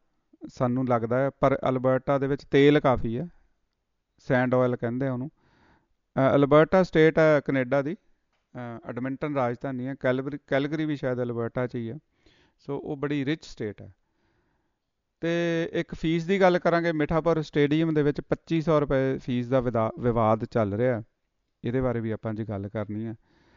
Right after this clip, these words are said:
ਤੇ ਹੋਰ ਚੇਨ ਦੇ ਵਿੱਚ ਕਿਸਾਨਾਂ ਨੂੰ, ਅ, ਲੱਖਾਂ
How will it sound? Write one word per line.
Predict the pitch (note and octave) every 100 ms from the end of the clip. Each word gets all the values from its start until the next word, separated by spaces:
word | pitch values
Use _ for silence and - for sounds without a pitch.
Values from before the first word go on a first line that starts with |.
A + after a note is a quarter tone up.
| _ _ -
ਤੇ | B2+ B2 A#2+ A#2+ -
ਹੋਰ | B2+ B2+ C3+ C#3 - _
ਚੇਨ | - C#3 C#3
ਦੇ | C#3
ਵਿੱਚ | C#3+ C#3
ਕਿਸਾਨਾਂ | C#3 C#3 B2 B2+ C3
ਨੂੰ, | C3 C3
ਅ, | F4 _ _ _ _ _ - A#2+
ਲੱਖਾਂ | A#2+ C3 - D3+ C#3+